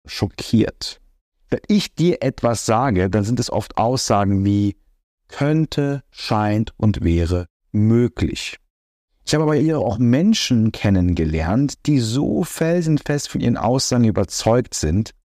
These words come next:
so überzeugt, dass sie nicht mal in Erwägung ziehen würden, sie auf den neuesten Stand der Wissenschaft zu bringen. Warum denn auch? Sie sind ja schließlich Gottes Geschenk an die Welt und sie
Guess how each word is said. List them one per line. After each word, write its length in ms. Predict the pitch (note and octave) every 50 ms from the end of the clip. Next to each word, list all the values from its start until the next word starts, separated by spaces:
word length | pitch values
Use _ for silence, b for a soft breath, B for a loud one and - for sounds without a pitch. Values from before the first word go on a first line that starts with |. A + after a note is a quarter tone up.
| _ _ _ _ _
so 260 | - G#2 G2+ C3 F#3
überzeugt, 680 | G#3 E3 B2 A2 F#2+ - - - F#2 F#2 G2+ A#2+ A2 - -
dass 200 | A2+ A#2 - -
sie 100 | - A#2+
nicht 460 | A#2 A#2+ C3+ C#3+ - - - _ -
mal 200 | B2 B2 A#2+ A#2
in 180 | - A#2+ A2 A2
Erwägung 680 | G2+ G2 F#2 F#2+ G2 A2+ C3+ D#3+ E3 - A#2+ A2 G2
ziehen 360 | - - - - G#2 F#2+ F2+ F2
würden, 260 | F2+ F2+ F2+ F#2 G#2
sie 100 | G#2+ -
auf 100 | - -
den 140 | G#2 G2 F#2
neuesten 440 | F#2 E2+ F2+ G2+ - - - A#2
Stand 320 | - - - F#2+ F2 E2+ D#2+
der 160 | F2+ E2+ F2+
Wissenschaft 580 | D#2 - - - - - - D2 - - _ - _ _ _ _
zu 240 | _ - - A#2+ A2+
bringen. 480 | A2 B2+ C3 E3+ G3+ F3 B2 D#2+ C#2+ - - _ _ _
Warum 520 | B2+ B2 B2 A#2 A2+ A#2 C#3+ E3+ F3+ E3
denn 160 | D3 A#2 A2
auch? 300 | - - G1+ G1+ - - _ _
Sie 80 | G#2 G2
sind 200 | B2 D#3 E3+ -
ja 120 | D#3 C#3+
schließlich 640 | - - - C3 C3+ C3+ - - C3 B2 A#2+ - - _ _ _ _ _ _ _ _ _ _ _ _
Gottes 460 | C#3 C#3 C3+ - D3+ C#3+ - - -
Geschenk 540 | - B2 - - - A2 F#2+ F2+ F2+ F2 -
an 160 | - G2+ G#2+
die 160 | A#2+ B2+ A#2
Welt 360 | A#2 G2 D#2+ C2+ D2 - - - _ _
und 160 | - G#2+ F#2+
sie 320 | - - G2+ G2+ G#2+ -